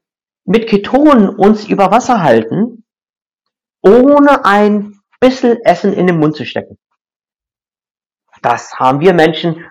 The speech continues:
als einzigen geschafft. Bei einer Ratte sowas zu erzeugen, muss man diese Ratte ganz viel machen. Man muss, man muss die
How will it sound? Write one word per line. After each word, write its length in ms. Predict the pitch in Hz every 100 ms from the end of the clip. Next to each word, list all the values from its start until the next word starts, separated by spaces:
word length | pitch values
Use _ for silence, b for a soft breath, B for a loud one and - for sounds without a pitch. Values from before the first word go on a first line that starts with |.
| -
als 260 | 110 - -
einzigen 800 | - 147 190 190 156 151 160 156
geschafft. 380 | 156 120 101 - B B _
Bei 80 | 160
einer 220 | 147 147
Ratte 340 | - - 233
sowas 400 | 233 180 151 147
zu 80 | -
erzeugen, 560 | 135 - 160 151 147 151
muss 180 | 175 180
man 200 | 165 139
diese 200 | 127 117
Ratte 340 | 113 127 117 - B _ 131
ganz 340 | - 170 151 -
viel 220 | 147 131
machen. 260 | 131 120 123
Man 180 | 123
muss, 260 | 131 156 156
man 200 | 131 123
muss 260 | 123 135 -
die 200 | 120 113